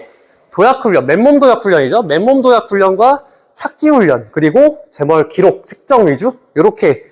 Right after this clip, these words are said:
사 주 차는 잡으면 될 거예요. 그리고 이것도 박스 점프. 이제 아까 했던 그 거리보다는 좀 더 멀리서 박스 점프 진행을 해줘.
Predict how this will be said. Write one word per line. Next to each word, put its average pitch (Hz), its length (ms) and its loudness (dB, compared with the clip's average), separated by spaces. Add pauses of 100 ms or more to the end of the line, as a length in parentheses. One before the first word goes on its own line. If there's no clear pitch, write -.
(140)
사 214 160 -6
주 208 80 -8
차는 180 200 -2
잡으면 147 260 -4
될 120 140 0
거예요. 127 300 -2 (560)
그리고 185 120 4
이것도 220 220 0
박스 254 200 -2
점프. 240 200 -4 (280)
이제 165 320 2
아까 190 500 0 (440)
했던 233 680 -2
그 139 320 -2 (120)
거리보다는 190 500 0
좀 190 160 -4
더 156 100 -2
멀리서 160 500 -4 (400)
박스 - 200 -4
점프 - 220 -2
진행을 156 280 2
해줘. 156 160 -2